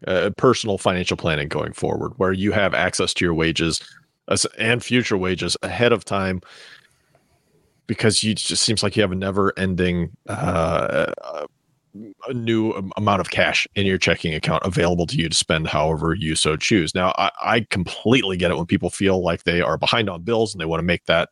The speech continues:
uh, make the, that right and spend that money on things that they owe.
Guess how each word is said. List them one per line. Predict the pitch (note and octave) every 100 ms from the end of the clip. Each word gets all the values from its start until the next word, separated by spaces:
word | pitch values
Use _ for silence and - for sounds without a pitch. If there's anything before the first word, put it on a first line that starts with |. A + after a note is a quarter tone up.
| -
uh, | D2+ D2 G1+ G1+ - F#2 F2
make | G#2 -
the, | E2 -
that | E2+ -
right | A2+ A2+ -
and | F2
spend | - - G2
that | F#2 F#2
money | F#2+ F#2+ - - - - - _ _
on | G#2 A2 G#2+
things | - G#2+ A2
that | D#2
they | F#2 G2
owe. | - D#2 -